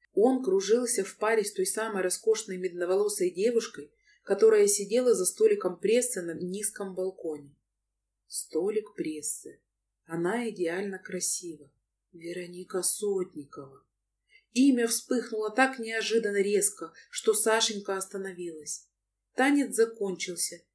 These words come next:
и её реакция не показалась Герману Александровичу странной. «Я с удовольствием провожу вас», протянул он,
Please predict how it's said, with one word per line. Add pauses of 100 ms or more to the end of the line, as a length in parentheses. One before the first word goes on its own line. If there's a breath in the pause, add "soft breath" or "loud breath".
и
её
реакция
не
показалась
Герману
Александровичу
странной. (600)
«Я
с
удовольствием
провожу
вас», (340)
протянул
он,